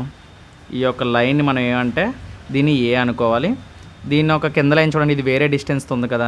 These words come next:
రెండు ప్యారలల్‌గా ఉన్నాయి కానీ సే-, డిఫరెంట్ డిస్టెన్స్, దీన్ని బి అనుకుందాం, ఓకేనా? So, ఇక్కడ నుంచి మనకి ఈ, ఈ యొక్క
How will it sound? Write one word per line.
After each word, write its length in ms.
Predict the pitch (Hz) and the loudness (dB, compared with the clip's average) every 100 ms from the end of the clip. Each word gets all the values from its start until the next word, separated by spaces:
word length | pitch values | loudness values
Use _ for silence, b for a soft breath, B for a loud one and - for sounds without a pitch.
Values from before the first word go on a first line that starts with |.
| 117 | -2
రెండు 180 | 113 127 127 | -2 -4 0
ప్యారలల్‌గా 420 | 127 120 139 151 151 | 2 2 2 0 0
ఉన్నాయి 160 | 131 131 | 0 0
కానీ 140 | 143 285 - - | 0 -2 -6 -2
సే-, 220 | 147 135 - 143 | 0 0 -4 -2
డిఫరెంట్ 300 | 139 151 139 123 | -2 0 0 -2
డిస్టెన్స్, 280 | - 101 131 | -6 -8 -2
దీన్ని 140 | 170 170 | 0 2
బి 60 | 143 127 | 0 0
అనుకుందాం, 360 | 120 113 98 - B B B B B - | 0 -2 -6 -10 B B B B B 0
ఓకేనా? 240 | 151 180 220 B B - - | 2 2 0 B B -10 0
So, 80 | 202 180 | 2 2
ఇక్కడ 180 | 180 175 170 | 2 2 2
నుంచి 200 | 175 190 | 0 0
మనకి 240 | 175 160 175 160 | 0 0 0 2
ఈ, 60 | 147 147 - | 2 2 0
ఈ 40 | 147 | 0
యొక్క 220 | 139 147 | 0 0